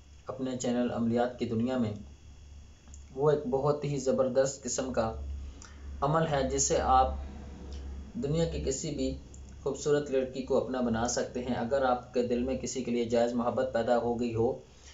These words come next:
और आप चाहते हैं कि उसमें दिल में भी अब किसी तरह की मोहब्बत पैदा हो जाए, तो इंशाअल्लाह ताला ये अमल करने के बाद आपको किसी और अमल की ज़रूरत नहीं पड़ेगी। तो ये अमल जो है वो मोहब्बत का बहुत ही ज़बरदस्त अमल है।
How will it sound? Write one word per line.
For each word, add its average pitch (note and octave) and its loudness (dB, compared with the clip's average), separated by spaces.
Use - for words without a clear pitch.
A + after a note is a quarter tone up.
और A#2+ 2
आप C3 2
चाहते C#3+ 4
हैं D3 2
कि C#3+ 4
उसमें D3 0
दिल C3+ 2
में C#3 2
भी C#3+ -4
अब - -4
किसी D3+ -4
तरह C3 0
की C3+ -2
मोहब्बत B2+ 2
पैदा B2 4
हो B2 4
जाए, A2+ 4
तो G#2+ 4
इंशाअल्लाह D3 4
ताला B3+ 4
ये C3 6
अमल C3+ 4
करने B2+ 2
के B2+ 0
बाद B2+ 0
आपको B2 -2
किसी B2+ -2
और B2 4
अमल A#2+ 2
की A#2+ -2
ज़रूरत A#2 2
नहीं A2+ -4
पड़ेगी। F#2+ -2
तो A#2 -2
ये D#3+ 6
अमल E3+ 6
जो F3 6
है E3 6
वो E3 4
मोहब्बत D#3 2
का D3+ 4
बहुत C#3+ 2
ही D3 0
ज़बरदस्त C#3 4
अमल C#3+ 2
है। C#3+ 0